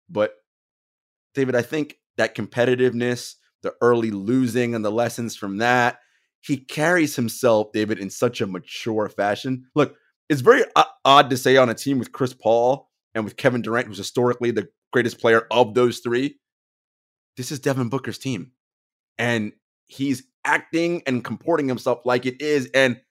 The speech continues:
they all, th-, K D's like, "Yeah, we're, I'm, we're rolling with Book. However Book leads is what we're gonna do." And I think that's an important step for, yeah, again, he's young, twenty-six, for this twenty-six-year-old, uh, young man to really experience in this league.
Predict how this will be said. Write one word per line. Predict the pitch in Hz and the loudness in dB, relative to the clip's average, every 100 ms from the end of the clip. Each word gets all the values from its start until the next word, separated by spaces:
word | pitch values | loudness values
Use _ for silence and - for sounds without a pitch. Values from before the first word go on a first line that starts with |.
| _ _ - | _ _ 0
they | 151 233 | 6 8
all, | 220 208 | 8 6
th-, | 233 _ _ _ _ _ | -2 _ _ _ _ _
K | 147 | -4
D's | 226 190 | -2 0
like, | 220 | 2
"Yeah, | 214 123 - | 2 0 -2
we're, | - - | -2 2
I'm, | 180 196 | 0 2
we're | 120 233 | 2 6
rolling | 240 233 | 6 6
with | 208 | 4
Book. | 190 - - | 4 2 0
However | 190 185 208 | 2 4 4
Book | 185 226 | 6 4
leads | 226 240 - | 4 -4 -6
is | 165 | -6
what | 175 | -4
we're | 185 | -2
gonna | 190 196 | -2 0
do." | 160 82 _ _ _ _ _ _ | 0 0 _ _ _ _ _ _
And | 104 | 0
I | 113 | 2
think | 123 | 2
that's | 123 120 | 2 0
an | 107 | -4
important | - - 123 135 131 120 117 117 _ | -8 -10 0 2 2 -4 -6 -8 _
step | - - 123 104 - | -20 -2 0 0 -6
for, | 113 107 95 - _ _ _ _ _ - _ | 0 2 2 -2 _ _ _ _ _ -20 _
yeah, | 92 | -8
again, | 95 113 90 | -2 -2 -2
he's | 90 | -2
young, | 104 92 | -2 -2
twenty-six, | - 117 113 92 | -4 -4 -4 -6
for | |
this | 95 | -8
twenty-six-year-old, | - 180 113 107 - 113 107 104 95 _ _ - | -6 -4 -4 -6 -4 0 2 0 -2 _ _ -2
uh, | 101 98 | 0 0
young | 90 104 101 | 0 0 0
man | 113 90 | -2 -4
to | 92 | -6
really | 95 107 98 | -2 -2 -2
experience | 95 - 107 85 78 | -4 -6 -6 -6 -10
in | 80 | -14
this | 73 | -12
league. | 87 67 | -12 -14